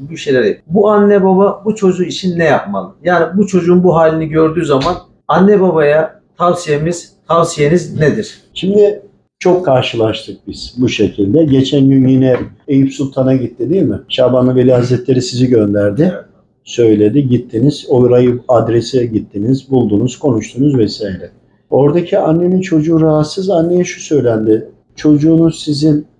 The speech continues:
Speaker 2: hasta değil, psikiyatrist, psikolog vesaire götürseniz bile bunun çözümü yok.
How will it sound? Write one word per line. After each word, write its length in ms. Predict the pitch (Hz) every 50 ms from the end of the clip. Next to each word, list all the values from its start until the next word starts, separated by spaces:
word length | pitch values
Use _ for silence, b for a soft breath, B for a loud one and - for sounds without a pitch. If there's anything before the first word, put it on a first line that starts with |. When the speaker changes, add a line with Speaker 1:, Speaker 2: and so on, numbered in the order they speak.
| _ _ _
Speaker 2:
hasta 540 | - - 143 143 - - - 151 135 135
değil, 360 | 135 143 151 156 147 139 143 - _ _ _ _ _
psikiyatrist, 920 | - 135 131 - - - - - 135 131 123 - - - 123 - - -
psikolog 580 | - 123 - - - - 127 123 123 120 120 -
vesaire 380 | 131 123 - - 131 127 127
götürseniz 840 | 123 120 123 123 120 - 131 123 120 - 147 143 139 131 113 101 98
bile 360 | 131 143 131 117 110 - b b b b b b b
bunun 240 | 131 143 156 160 156
çözümü 540 | 147 - - 135 123 110 120 117 110 113 123
yok. 320 | 139 160 165 160 - -